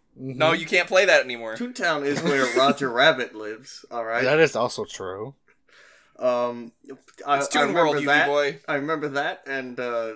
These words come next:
Speaker 3: the, the graveyard thing where they made a weird abomination at some point with something.
Speaker 1: Um, I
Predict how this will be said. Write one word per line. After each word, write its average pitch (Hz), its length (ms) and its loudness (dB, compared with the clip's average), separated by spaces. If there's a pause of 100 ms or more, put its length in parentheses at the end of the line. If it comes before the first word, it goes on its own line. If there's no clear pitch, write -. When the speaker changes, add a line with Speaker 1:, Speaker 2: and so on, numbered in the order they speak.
Speaker 3:
the, 117 300 -8
the 120 80 -10
graveyard 120 640 -8
thing 101 380 -12
where 104 100 -12
they 104 160 -14
made 104 300 -10
a 104 60 -12
weird 104 300 -10
abomination 98 1000 -12 (320)
at 101 180 -14
some 98 240 -12
point 101 480 -14
with 110 180 -18
something. 104 200 0
Speaker 1:
Um, 107 400 -6 (300)
I 117 140 -8